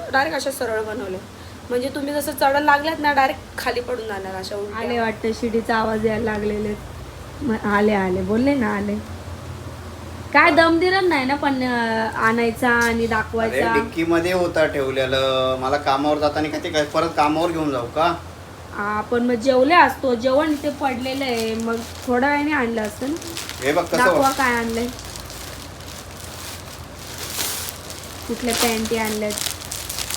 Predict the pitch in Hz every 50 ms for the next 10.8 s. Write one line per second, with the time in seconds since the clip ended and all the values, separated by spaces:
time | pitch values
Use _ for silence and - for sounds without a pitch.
0 | - - 113 117 127 139 139 139 - - - - - - - - - - 240 233
1 | 226 254 262 233 - 302 285 277 262 247 302 330 427 - - - - - - -
2 | - - - - - 262 254 247 269 269 254 262 262 262 320 381 - - - -
3 | - - - - 135 135 131 127 151 139 127 120 117 117 113 107 - - - -
4 | - - - - - - - - - - - - - - - - - - - -
5 | - - - - - - - - - - - - - - - - - 240 247 247
6 | 262 262 247 - 277 269 262 247 233 240 - - - - - - - - - -
7 | - - - - - - - - - - - - - - - - - - - -
8 | - - - 233 233 247 254 254 - - 254 254 262 - - 302 320 285 381 403
9 | 403 339 311 - 320 285 269 262 247 - 311 294 294 320 349 403 415 415 339 285
10 | 277 269 285 311 294 269 262 - - 139 156 185 175 156 143